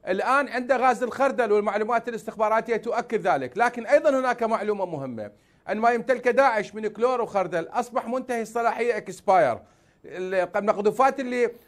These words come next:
أطلقها عبر بعض ال-، ال-، القذائف التي سقطت في قاعدة القيارة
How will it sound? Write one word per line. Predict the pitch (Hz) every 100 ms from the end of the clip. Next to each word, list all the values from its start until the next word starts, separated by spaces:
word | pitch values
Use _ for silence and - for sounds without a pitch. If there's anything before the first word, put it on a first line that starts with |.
| -
أطلقها | 196 285 - 240
عبر | 202 208 208
بعض | 202 175 247 262
ال-، | 240 202
ال-، | 214 196
القذائف | 196 208 214 220 214
التي | 214 202 208
سقطت | 262 262 240 233
في | 220 202
قاعدة | 262 269 233 202 190
القيارة | - 151 143 120 110